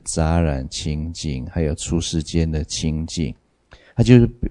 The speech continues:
变成有两种清净，是吗？啊，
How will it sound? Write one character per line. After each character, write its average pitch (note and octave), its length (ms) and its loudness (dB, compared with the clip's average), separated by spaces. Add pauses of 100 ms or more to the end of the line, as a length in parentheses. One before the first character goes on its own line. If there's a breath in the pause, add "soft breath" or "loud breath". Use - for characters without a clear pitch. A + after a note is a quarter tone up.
(140)
变 C3+ 160 4
成 F#2 200 4
有 E2+ 140 4
两 E2+ 300 4
种 D#2+ 240 0
清 F2 400 0
净， D#2+ 320 -4
是 E2+ 220 -2
吗？ C2+ 200 -6 (180)
啊， - 200 -8